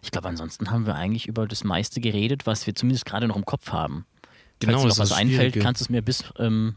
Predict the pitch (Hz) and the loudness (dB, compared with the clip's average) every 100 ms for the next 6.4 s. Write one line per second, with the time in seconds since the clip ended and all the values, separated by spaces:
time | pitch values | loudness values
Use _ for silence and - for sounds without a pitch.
0 | - - 92 110 117 117 101 104 104 - | -8 -2 2 2 2 -2 0 0 -2 -6
1 | - 71 156 135 123 - 95 104 92 85 | -18 -4 0 2 0 0 0 0 -4 -4
2 | - - - - 98 - 165 - 123 110 | -6 -8 -10 -6 -4 2 2 2 0 4
3 | 110 113 107 - - 113 104 - 101 98 | 6 4 2 0 2 4 4 2 2 2
4 | 127 135 104 104 - - - - - 180 | 4 2 0 -4 -6 -8 -8 -4 2 2
5 | - _ - 120 117 110 110 113 110 - | 2 _ 2 6 6 6 4 2 0 0
6 | - 95 92 | 2 2 2